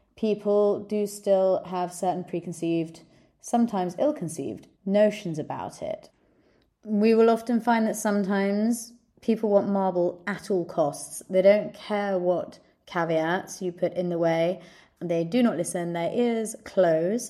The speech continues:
and they just want stunning marble in their kitchen. And I am the first to get on board with that. I mean, give me some of that any day. I love a stunning marble, and at the moment,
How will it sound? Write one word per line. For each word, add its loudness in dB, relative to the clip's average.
and 0
they 0
just -2
want -6
stunning 0
marble -2
in -2
their -2
kitchen. -4
And -6
I -2
am 0
the 0
first 2
to -8
get 4
on -2
board 0
with -4
that. -2
I -6
mean, -4
give 0
me 0
some -4
of -2
that -2
any -6
day. -6
I -4
love 0
a -12
stunning -8
marble, 6
and -4
at -4
the -4
moment, 0